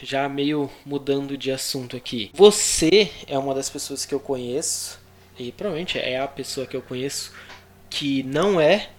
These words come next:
pelo menos não atualmente, porque eu sei que você foi cozinheiro de bar, mas que mais sabe de cozinha sem ser um cozinheiro profissional, assim, o tempo todo, pelo menos, não é sua profissão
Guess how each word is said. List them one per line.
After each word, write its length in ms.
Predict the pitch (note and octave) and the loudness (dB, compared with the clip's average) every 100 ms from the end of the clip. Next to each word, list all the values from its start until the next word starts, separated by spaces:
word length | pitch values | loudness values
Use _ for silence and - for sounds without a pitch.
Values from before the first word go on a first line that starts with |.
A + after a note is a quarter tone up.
| - - | -20 -8
pelo 160 | B2+ | -4
menos 240 | B2+ C3+ B2 | -4 -6 -6
não 140 | C3 | -6
atualmente, 420 | B2+ C3 A#2+ F3 | -2 -4 -2 -6
porque 140 | - B2+ | -8 -10
eu 40 | |
sei 140 | - B2 | -8 -10
que 80 | |
você 140 | - B2+ | -10 -12
foi 240 | - A#2+ | -8 -10
cozinheiro 400 | - B2 B2 A#2+ | -8 -10 -8 -8
de 100 | A#2 | -10
bar, 380 | - A#2+ F3+ - - - - - - - | -4 -2 -2 -6 -18 -20 -20 -20 -20 -16
mas 920 | C3 C#3+ C#3 C#3 C#3 C#3 - - - - - - - - - | 0 4 6 6 4 2 -2 -2 -4 -8 -20 -20 -20 -16 -4
que 260 | - G3+ | -2 0
mais 380 | F#3 F#3+ C4+ F#4 | 4 6 6 2
sabe 600 | - - - G3 B3 - F3 | -2 0 2 2 0 -8 -10
de 120 | F#3 | -10
cozinha 560 | - F3 - E3+ G#3+ G#3+ | -6 -8 -6 -6 -6 -6
sem 220 | - A#3 | -6 -6
ser 280 | - F#3+ G#3 | 2 2 4
um 260 | G#3 A3 - | 0 -6 -8
cozinheiro 580 | - - F3+ F3 F3+ F#3+ - - | -8 -6 0 2 2 0 -6 -4
profissional, 760 | - F#3 - - F3+ D#3 D#3 B2+ | 0 0 0 0 2 4 6 4
assim, 500 | A#2+ - B2+ B2 A#2 - - - - | -2 -8 -10 -12 -14 -18 -20 -20 -12
o 100 | C#3 | -10
tempo 320 | - D3 - | -2 -4 -4
todo, 280 | - E3 D3+ | 2 4 4
pelo 180 | - B2 | 0 -2
menos, 200 | B2+ A#2 | -2 -4
não 120 | B2+ | -2
é 80 | C3 | -2
sua 180 | - C#3 | 0 -2
profissão 600 | C#3 C3+ - C#3 C3+ | -2 -4 -2 0 0